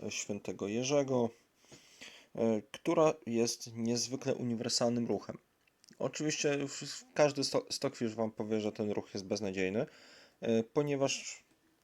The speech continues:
wiadomo, jeśli gramy debiut, musimy walczyć o centralne pola, rozpychać się w środku planszy, ewentualnie,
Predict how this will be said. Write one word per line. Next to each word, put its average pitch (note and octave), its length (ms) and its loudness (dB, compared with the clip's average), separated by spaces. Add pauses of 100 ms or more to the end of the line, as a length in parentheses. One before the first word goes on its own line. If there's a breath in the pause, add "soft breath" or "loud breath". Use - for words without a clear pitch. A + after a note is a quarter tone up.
(140)
wiadomo, A#2 540 2 (160)
jeśli B2 320 -4
gramy B2 280 2
debiut, A#2 420 0
musimy A#2 380 -2
walczyć A2 420 0
o G#2+ 60 -6
centralne G#2+ 520 -2
pola, G#2 400 2 (500 loud breath)
rozpychać B2+ 600 2
się - 140 -4
w - 40 -6
środku - 420 -4
planszy, A2+ 580 2
ewentualnie, A2+ 1000 0